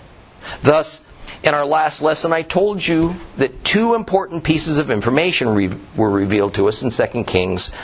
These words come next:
nineteen fourteen. The first was that by sending the message in writing, Sennacherib laid claim to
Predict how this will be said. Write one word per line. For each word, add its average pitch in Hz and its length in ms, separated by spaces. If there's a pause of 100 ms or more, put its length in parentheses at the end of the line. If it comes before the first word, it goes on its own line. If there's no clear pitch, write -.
(140)
nineteen 98 760 (200)
fourteen. - 560 (840)
The 123 120
first 247 680 (240)
was 127 160
that 117 160
by 117 160
sending 254 540
the 214 60
message 185 540 (100)
in 180 200
writing, 113 600 (1600)
Sennacherib 170 720
laid 139 580 (160)
claim 98 560
to - 140